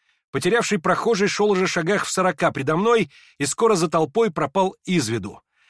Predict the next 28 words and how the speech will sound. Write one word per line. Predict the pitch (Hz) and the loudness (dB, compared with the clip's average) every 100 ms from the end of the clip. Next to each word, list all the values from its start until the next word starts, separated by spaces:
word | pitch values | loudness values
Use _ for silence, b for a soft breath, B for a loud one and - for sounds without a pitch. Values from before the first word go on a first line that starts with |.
| b | b
Я | 180 | -2
побежал | 214 190 208 247 233 | 0 2 2 4 2
и | |
стал | 160 214 196 | 2 2 2
ему | 185 | 2
кричать, | - 190 240 240 - | 0 -2 0 -2 0
но | 165 | -2
так | 185 175 | -2 -4
как | 147 | -6
кроме | 180 180 190 - | -2 0 0 0
«Эй!» | 202 185 147 107 | 0 2 0 -4
мне | 139 156 | -2 0
нечего | 233 226 170 | -2 -2 -2
было | 139 139 | 0 0
крикнуть, | 135 143 - 104 - b b b | 0 -2 -4 -8 -12 b b b
то | 170 | 2
он | 220 214 | 2 2
и | - | 0
не | 175 | 0
обернулся. | 185 175 151 107 - - - _ _ _ _ - | 0 -2 -4 -4 -6 -12 -18 _ _ _ _ -10
Вдруг | 101 202 180 | -6 -4 -2
он | |
шмыгнул | 160 156 139 196 190 | -4 -4 -4 -2 0
налево, | 160 127 107 | 0 0 -2
в | 101 | -2
ворота | 113 170 160 | -4 -4 -4
одного | 143 117 147 | -6 -6 -6
дома. | 131 107 85 - | -4 -6 -6 -12